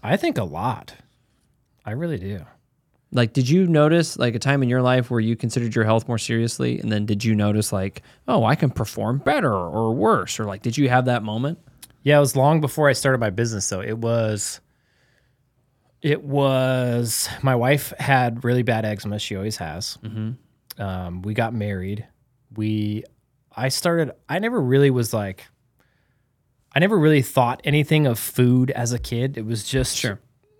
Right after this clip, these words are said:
Speaker 1: you eat when you're hungry and
Speaker 2: Yeah.
Speaker 1: that's it, right?
Speaker 2: Mm-hmm.
Speaker 1: My mom makes dinner and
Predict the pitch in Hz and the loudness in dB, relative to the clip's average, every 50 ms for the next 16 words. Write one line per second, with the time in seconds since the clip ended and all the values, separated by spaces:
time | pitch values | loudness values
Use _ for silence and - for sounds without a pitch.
0 | _ - 143 123 120 131 - - 185 156 160 170 - 151 131 131 120 110 107 - | _ -12 -6 -2 -2 -2 -2 0 0 -2 -2 -2 0 0 2 2 2 0 0 0
1 | 127 135 139 135 135 135 135 131 127 117 104 98 98 98 98 - _ - - 101 | 0 0 2 2 2 2 2 2 0 0 -2 -4 -4 -6 -6 -8 _ -10 -10 -10
2 | 98 95 - - _ _ _ _ _ - - - _ _ _ _ - 101 - - | -10 -10 -12 -16 _ _ _ _ _ -20 -20 -20 _ _ _ _ -10 -8 -6 -4
3 | 139 123 - - _ _ _ _ - 98 90 113 - - - _ _ - 120 104 | -4 -4 -4 -8 _ _ _ _ -12 -10 -8 -8 -10 -12 -16 _ _ -12 -6 -4
4 | 98 101 101 104 104 113 120 120 120 120 120 120 - - - - - _ _ _ | -4 -2 -2 -2 -2 0 0 0 0 0 0 -2 -4 -6 -8 -10 -10 _ _ _
5 | - - 117 117 123 120 120 117 113 104 101 98 | -6 -4 -2 -2 0 0 -2 -2 -2 -4 -6 -6